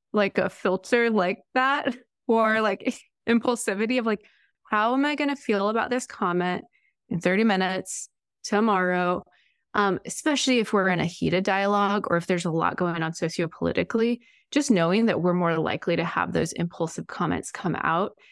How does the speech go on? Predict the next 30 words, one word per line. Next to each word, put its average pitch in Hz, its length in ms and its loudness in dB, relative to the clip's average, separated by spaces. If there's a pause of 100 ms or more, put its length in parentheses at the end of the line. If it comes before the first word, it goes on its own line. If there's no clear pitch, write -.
(100)
and 247 80 6
then 269 120 4
to 247 80 2
consider 202 400 2
your 170 180 -2
future 165 360 -4
self, 175 360 -2
which 196 120 0
again 175 220 2
is 160 140 -2
gonna 202 220 2
take, - 500 -6 (420)
I 190 80 2
think, 196 320 0
intentional 180 560 0
practice - 580 -4
for 294 120 0
us, 285 140 -4
'cause 196 140 2
it's 170 100 0
not - 160 -2
something 175 240 -2
a 156 80 0
lot 160 180 0
of 151 80 -4
us 165 160 -4
do 156 160 -2
naturally, 202 480 0
of, 190 80 0
like, 165 200 0